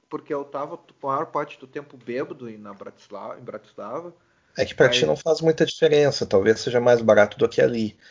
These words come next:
Speaker 2: mas
Speaker 1: É.
Speaker 2: comparado com, comparado que era sei lá, com
Speaker 1: Com
Speaker 2: Praga
Speaker 1: as
Speaker 2: mesmo.
Speaker 1: coroas tchecas, né, tu
Speaker 2: É,
Speaker 1: fala?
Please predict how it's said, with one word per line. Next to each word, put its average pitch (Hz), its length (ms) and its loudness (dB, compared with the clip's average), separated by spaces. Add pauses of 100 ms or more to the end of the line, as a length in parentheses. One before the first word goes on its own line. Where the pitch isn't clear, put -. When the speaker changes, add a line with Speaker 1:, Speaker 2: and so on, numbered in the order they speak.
(280)
Speaker 2:
mas 98 360 4
Speaker 1:
É. - 20 -8
Speaker 2:
comparado 107 580 6 (140)
com, 98 480 -2
comparado 95 500 0
que - 160 -2
era 92 600 4 (680)
sei 92 120 -2
lá, 90 160 2
com 90 120 -2
Speaker 1:
Com - 0 -
Speaker 2:
Praga 92 440 4
Speaker 1:
as 87 100 0
Speaker 2:
mesmo. - 120 -10
Speaker 1:
coroas 147 360 0
tchecas, 156 480 -4
né, 110 140 -12
tu - 120 -6
Speaker 2:
É, - 20 4
Speaker 1:
fala? 90 320 4